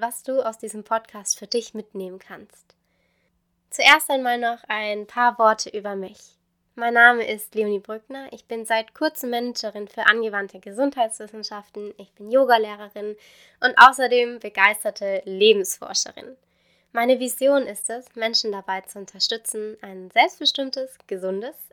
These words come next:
erfülltes und liebendes Leben im Einklang mit ihrer Wahrheit zu erschaffen.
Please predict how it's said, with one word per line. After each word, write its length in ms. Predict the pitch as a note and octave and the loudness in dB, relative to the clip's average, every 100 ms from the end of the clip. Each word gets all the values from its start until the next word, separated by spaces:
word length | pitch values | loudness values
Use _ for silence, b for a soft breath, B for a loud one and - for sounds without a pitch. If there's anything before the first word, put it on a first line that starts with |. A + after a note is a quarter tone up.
| _ | _
erfülltes 600 | G#3+ - - C#4+ C#4+ C#4 - _ b b b b | -20 -6 -2 -2 -2 -10 -12 _ b b b b
und 260 | - C#4 C4 | -2 -2 2
liebendes 680 | C#4 D#4+ D#4+ C#4 B3+ - | 6 8 8 4 0 -4
Leben 440 | G#3+ A#3+ A#3 G#3 G#3 | 2 4 4 -2 -10
im 160 | G#3+ | 0
Einklang 580 | - G#3+ A#3+ A#3 G3+ G3 | 6 6 6 -6 -12 -10
mit 140 | G3 G3 | -12 -10
ihrer 280 | G#3 G3 | -8 -4
Wahrheit 460 | F#3+ G3 G3 G3 F#3 | 2 2 2 -8 -18
zu 100 | - | -18
erschaffen. 560 | - - G#3+ - G#3 | -10 -8 -10 -18 -20